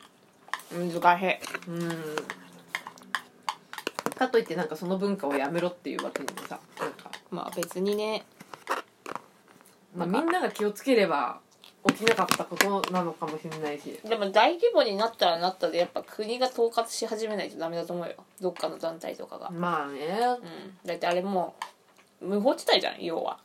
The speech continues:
Speaker 2: うんうんうん。
Speaker 1: で、渋谷区は渋谷区でなんかした方がいいんだと思うよ。
Speaker 2: まあ一応その警察とかがさ、借り出されてるからさ、
Speaker 1: うん。
Speaker 2: まださ、その無法地帯の中でも、なんかルール整備というかさ、
Speaker 1: うん。
Speaker 2: されてるから、まあそこまでな、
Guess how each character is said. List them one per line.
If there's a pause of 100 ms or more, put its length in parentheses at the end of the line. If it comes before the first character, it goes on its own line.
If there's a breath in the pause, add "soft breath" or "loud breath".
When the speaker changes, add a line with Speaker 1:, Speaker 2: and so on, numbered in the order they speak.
(140)
Speaker 2:
う
ん
う
ん
う
ん。 (400)
Speaker 1:
で、
渋
谷
区
は
渋
谷
区
で
な
ん
か
し
た
方
が
い
い
ん
だ
と
思
う
よ。 (340)
Speaker 2:
ま
あ
一
応
そ (120)
の (140)
警
察
と
か
が
さ、
借
り
出
さ
れ
て
る
か
ら
さ、
Speaker 1:
う
ん。 (460 loud breath)
Speaker 2:
ま
だ
さ、
そ
の
無
法
地
帯
の
中
で
も、 (440 loud breath)
な
ん
か
ル
ー
ル
整
備
と
い
う
か
さ、
Speaker 1:
う
ん。 (580)
Speaker 2:
さ
れ
て
る
か
ら、 (220)
ま
あ
そ
こ
ま
で
な、